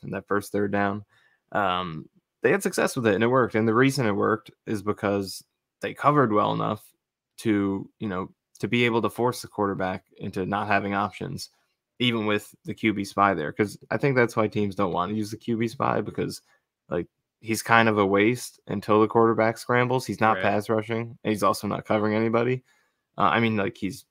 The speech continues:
Speaker 1: blocking part of the field, but he's not actually covering someone. So he's kind of a waste i-, until the quarterback decides to move. So it really puts more pressure on, you know, both your coverage and your pass rush, because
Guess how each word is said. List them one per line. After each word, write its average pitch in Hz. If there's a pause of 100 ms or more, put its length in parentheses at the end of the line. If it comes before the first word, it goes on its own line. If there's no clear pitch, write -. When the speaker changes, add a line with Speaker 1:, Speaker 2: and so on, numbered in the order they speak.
(120)
Speaker 1:
blocking 113
part 143
of 143
the 135
field, 139
but 104
he's 95
not 98
actually 104
covering 104
someone. 107
So 110
he's 117
kind 143
of 120
a 113
waste 104
i-, 113 (100)
until 104
the 101
quarterback 98
decides -
to 95
move. 95
So 101
it 110
really 113
puts -
more 101
pressure 98 (640)
on, 92 (120)
you 113
know, 82
both 117
your 110
coverage 107
and 139
your 113
pass 101
rush, 101
because 95